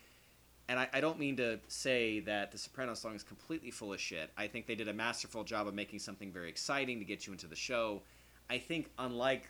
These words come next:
the Bojack theme, unlike the True Detective theme, and look, I haven't seen the whole show, but the more I watch the show, every time I watch, I'm like, "You know what? This, like, I, I'm with Paul. Either something more Jersey or something more, like,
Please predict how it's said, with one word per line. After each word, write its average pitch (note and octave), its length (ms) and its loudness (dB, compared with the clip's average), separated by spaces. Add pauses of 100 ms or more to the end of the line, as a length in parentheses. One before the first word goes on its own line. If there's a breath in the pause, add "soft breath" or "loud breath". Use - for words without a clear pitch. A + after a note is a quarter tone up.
(120)
the A2 80 -6
Bojack A#2+ 520 2
theme, G2+ 340 -4
unlike G2 360 -6
the F#2+ 60 -16
True - 180 -10
Detective C#3 540 -6
theme, G2 480 -6 (1080 soft breath)
and B2+ 100 -4
look, A#2+ 180 2
I A2 60 4
haven't B2+ 260 0
seen A2+ 180 -4
the G2 60 -4
whole F#2+ 140 -8
show, E2 280 -4
but F#2+ 120 -10
the A#2 60 -4
more C#3 180 4
I C#3 60 6
watch B2 280 2
the B2 80 -6
show, A2 180 -2
every A2+ 160 -2
time C#3+ 120 -2
I B2 40 -2
watch, A#2 200 -2
I'm A#2+ 60 -8
like, G#2+ 180 -8
"You D3+ 60 -10
know F#3+ 80 -8
what? G#3 220 -4
This, - 280 -8 (140)
like, A#2+ 200 0
I, C3 80 -2 (120)
I'm C#3 100 -2
with - 160 -2
Paul. D3 280 4
Either A#2+ 200 0
something D3+ 400 -2
more A#2+ 200 0
Jersey B2+ 460 0
or A#2 340 -2 (360 soft breath)
something C#3+ 400 -2
more, B2 160 0
like, A#2 220 2